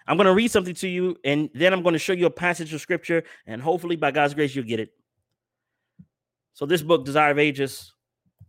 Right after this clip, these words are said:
reads thus. Simon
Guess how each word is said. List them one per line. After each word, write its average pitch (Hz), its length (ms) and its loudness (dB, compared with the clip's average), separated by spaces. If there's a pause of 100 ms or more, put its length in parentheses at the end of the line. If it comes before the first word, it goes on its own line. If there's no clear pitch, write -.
(120)
reads 139 240 0
thus. 113 440 0 (880)
Simon 175 640 0